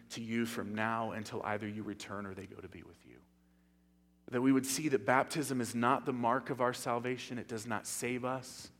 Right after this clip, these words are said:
It does not guarantee our salvation. But it is a display of what you have done for us. It is a public commitment that, that we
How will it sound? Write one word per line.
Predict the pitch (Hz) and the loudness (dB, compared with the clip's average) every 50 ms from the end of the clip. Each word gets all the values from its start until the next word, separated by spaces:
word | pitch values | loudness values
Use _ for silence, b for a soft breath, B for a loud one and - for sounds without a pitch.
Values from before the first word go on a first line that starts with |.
| _ _ _ _ _ _ _ _ _ _ _ _ _ _ _ _ _ _ _ | _ _ _ _ _ _ _ _ _ _ _ _ _ _ _ _ _ _ _
It | _ - | _ 0
does | 117 110 110 | 0 2 2
not | 120 117 - 120 | 2 -2 -2 -2
guarantee | 117 127 143 139 143 143 135 - - - 151 147 156 151 | -2 0 0 2 0 -2 -2 -4 -6 -6 -6 -6 -4 -2
our | 71 87 101 95 | -2 -2 -4 -4
salvation. | - - - 82 95 87 92 90 90 90 - - - - - _ _ _ _ _ _ _ _ _ _ _ _ _ _ _ _ _ _ _ _ _ _ _ _ _ _ _ _ _ | -6 -8 -8 -8 -8 -8 -8 -10 -12 -12 -16 -18 -20 -20 -20 _ _ _ _ _ _ _ _ _ _ _ _ _ _ _ _ _ _ _ _ _ _ _ _ _ _ _ _ _
But | - 101 | -4 -2
it | 101 95 | 0 0
is | 117 120 117 | 0 0 0
a | 120 | -2
display | - 110 - - - 110 110 113 | -4 -6 -6 -4 0 0 2 2
of | 113 110 | 2 0
what | 110 110 - 120 | -2 -4 -4 -6
you | |
have | 110 110 | -4 -4
done | 107 92 92 92 | -4 -4 -4 -6
for | - - 90 87 | -6 -6 -6 -6
us. | 78 80 - - - - B B B B B B B B | -6 -8 -10 -14 -16 -18 B B B B B B B B
It | B 135 123 | B 0 0
is | 123 113 | 2 0
a | 113 | -2
public | - - - 139 131 127 135 135 - - | -4 -4 -2 -2 2 4 2 2 2 0
commitment | - 127 123 123 123 127 - - 120 107 104 - - - B B B B B B | -8 -6 -4 -2 -4 -4 -4 -4 -6 -6 -8 -8 -12 -16 B B B B B B
that, | 131 120 110 117 | -2 0 0 0
that | 117 113 | -2 -2
we | 117 120 123 120 120 117 110 | -2 -2 0 0 0 -2 -2